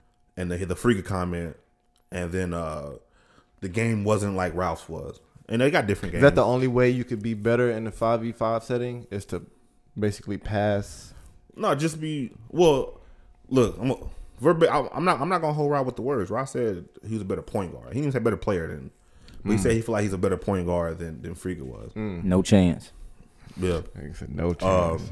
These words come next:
Speaker 3: Nah, Ra my guy, he's not though.
Speaker 2: <laughs>
Speaker 1: Yeah, I, I, yeah, uh, pretty much. Yeah, I, I don't think, I don't, I don't. Now after seeing him, I know he still ain't where he needs to be, but I don't think he's a be-, uh,
Speaker 2: But he
Speaker 1: point
Speaker 2: did,
Speaker 1: guard.
Speaker 2: he did get better though.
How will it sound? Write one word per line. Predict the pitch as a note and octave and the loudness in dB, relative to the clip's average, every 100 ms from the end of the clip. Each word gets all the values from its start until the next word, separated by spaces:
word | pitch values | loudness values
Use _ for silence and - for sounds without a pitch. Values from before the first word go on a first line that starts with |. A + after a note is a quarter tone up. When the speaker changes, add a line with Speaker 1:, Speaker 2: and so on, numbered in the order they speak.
| A#1 | -6
Speaker 3:
Nah, | D2 D#2+ E2 | 0 4 4
Ra | D#2+ F2+ F2+ | 6 8 8
my | E2+ | 6
guy, | F2 E2 | 6 4
he's | E2+ D2+ | 2 -2
not | C#2 - - | -4 -8 -10
though. | - - - _ D#3+ | -14 -14 -18 _ 10
Speaker 2:
<laughs> | - - - - - - - | 10 8 2 0 -6 -14 -6
Speaker 1:
Yeah, | F2+ E2+ | -4 -2
I, | F2 G2+ A2 | 0 2 2
I, | A2+ D2+ D#2+ - - - - - | 2 0 -10 -14 -18 -20 -20 -12
yeah, | E2+ D#2+ - - - | -6 -6 -8 -20 -12
uh, | E2 D#2+ E2+ F#2 - _ _ _ - - - - | -10 -8 -12 -16 -20 _ _ _ -20 -20 -16 0
pretty | B2 | 2
much. | A#2+ C#3 A#2 | 4 4 4
Yeah, | G#2+ G#2+ | 4 4
I, | G#2+ | 4
I | A2 | 2
don't | A2+ | 2
think, | A2 A2 F#2+ - - _ _ _ - - _ - - | 0 -2 -4 -10 -20 _ _ _ -20 -20 _ -18 -4
I | |
don't, | G#2 | -2
I | F#2+ | 2
don't. | G#2+ F2+ - - - - - | 2 0 -8 -20 -20 -20 -6
Now | B2+ B2+ | -2 2
after | B2+ A2+ | 2 0
seeing | G2 B2 A#2 | -2 0 0
him, | A#2 | 0
I | A2+ | 0
know | A#2 G#2+ | 2 2
he | G#2+ | 0
still | G2+ G#2 G#2 G2+ F2+ - - _ _ | -4 -2 2 2 0 -6 -20 _ _
ain't | G#2 G2 | -6 -2
where | F#2 | -2
he | F2+ | -2
needs | F#2+ F#2 E2 | -4 -4 -6
to | E2+ | -8
be, | F2+ F2+ | -4 -4
but | F2+ F2 | -2 0
I | |
don't | G2 F2 | -2 0
think | F2+ | -4
he's | F2 F2 | -2 -4
a | |
be-, | D#2+ D#2 | -4 -8
uh, | - D2 | -8 -6
Speaker 2:
But | A2+ C3 | 6 8
he | D#3+ | 8
Speaker 1:
point | D#3+ | 6
Speaker 2:
did, | C3+ D#3 | 6 6
Speaker 1:
guard. | B2+ | 4
Speaker 2:
he | B2 | 4
did | A2+ C3+ | 4 4
get | G#2 F2 | 4 0
better | F#2 E2+ | 0 0
though. | D#2 B1 - | -2 -6 -8